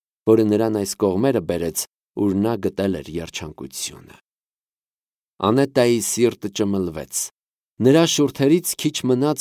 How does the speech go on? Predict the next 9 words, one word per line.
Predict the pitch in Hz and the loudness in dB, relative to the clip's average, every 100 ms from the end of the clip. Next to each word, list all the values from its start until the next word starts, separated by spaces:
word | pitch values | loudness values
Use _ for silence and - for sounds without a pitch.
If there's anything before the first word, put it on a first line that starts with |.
| 117 | -6
դուրս | 113 147 139 - | -2 -2 -2 -6
թռչեր. | 120 110 - 147 131 _ _ _ - | -6 -4 2 2 2 _ _ _ -6
«Այդ | 120 120 | -6 0
երջանիկ | 127 123 - 127 143 170 - | 0 0 -2 0 0 0 -4
պատահականության | - 120 117 117 110 117 117 - 131 | -4 -2 -2 -4 -4 -6 -4 -4 -4
համար | 123 117 123 | -4 -6 -4
մի | 117 | -4
ուրիշ | 110 107 117 - | -4 -4 -4 -2
իր | 104 | -2